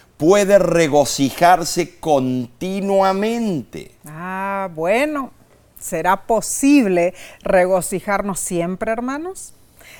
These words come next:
Speaker 2: Y en cuanto a regocijarnos y, y alabar a Dios, ¿será que se refiere al modo de culto en las iglesias?
Speaker 1: <laughs>
Speaker 2: Hmm.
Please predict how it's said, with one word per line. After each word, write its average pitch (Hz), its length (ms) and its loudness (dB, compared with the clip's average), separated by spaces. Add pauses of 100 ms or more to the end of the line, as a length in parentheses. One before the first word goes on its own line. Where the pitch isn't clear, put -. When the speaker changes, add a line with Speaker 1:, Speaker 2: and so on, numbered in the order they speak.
(160)
Speaker 2:
Y 254 220 6
en 262 140 6
cuanto 311 320 4
a 320 80 6
regocijarnos 247 1300 -2 (280)
y, 202 420 -2
y 220 200 -2
alabar 208 420 4
a 226 100 2
Dios, - 500 -10 (460)
¿será 277 340 -2
que 359 120 -6
se 349 160 -6
refiere 254 720 0 (120)
al 190 220 -2
modo 220 340 -2
de 202 160 -2
culto 226 560 -2
en 262 80 -4
las 269 220 -8
iglesias? 269 640 -6
Speaker 1:
<laughs> - 20 -2 (440)
Speaker 2:
Hmm. 165 140 -6